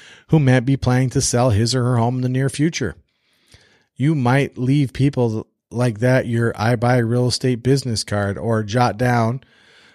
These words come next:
their contact information so you can follow up with a note or a phone call. On page two oh five, figure forty-six, where it says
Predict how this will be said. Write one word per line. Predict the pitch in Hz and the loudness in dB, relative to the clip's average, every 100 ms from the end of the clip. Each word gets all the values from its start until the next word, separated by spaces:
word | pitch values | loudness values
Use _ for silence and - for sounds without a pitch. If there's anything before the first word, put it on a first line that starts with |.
| _ | _
their | 123 117 | 0 2
contact | 127 139 131 113 107 | 2 2 2 0 0
information | 95 95 104 98 117 | -4 -2 -2 -2 -4
so | 107 | -6
you | 104 | -6
can | 98 | -6
follow | - 104 113 110 | -2 0 2 2
up | 135 123 - - _ | 2 0 -4 -20 _
with | 110 104 | -8 -4
a | |
note | 107 113 107 | 0 0 2
or | 113 | 0
a | 117 | 0
phone | - 147 | 0 0
call. | 143 101 - - - _ _ _ _ _ _ _ _ _ _ _ _ _ - | 0 -4 -6 -10 -20 _ _ _ _ _ _ _ _ _ _ _ _ _ -2
On | 131 | 0
page | - 160 147 131 - | 2 4 2 0 -2
two | - 180 | 2 4
oh | 147 | 4
five, | - 151 131 120 | 4 4 4 2
figure | - 135 127 | 0 0 0
forty-six, | 113 127 123 110 - 135 - | 0 0 0 0 0 0 0
where | 120 | -6
it | 107 | -4
says | 120 113 | -2 -2